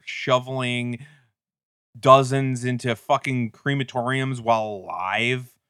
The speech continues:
just throwing living people into furnaces.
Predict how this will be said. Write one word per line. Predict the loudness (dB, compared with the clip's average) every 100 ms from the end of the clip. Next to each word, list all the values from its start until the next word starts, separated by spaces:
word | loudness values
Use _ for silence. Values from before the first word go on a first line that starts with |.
| _ _ _ -12
just | -10 -6
throwing | 0 2 2 0
living | 0 0 0 -2 -2
people | -4 -4 -4 -2 -2
into | -4 -6
furnaces. | -6 -4 -4 -6 -6 -6 -8 -12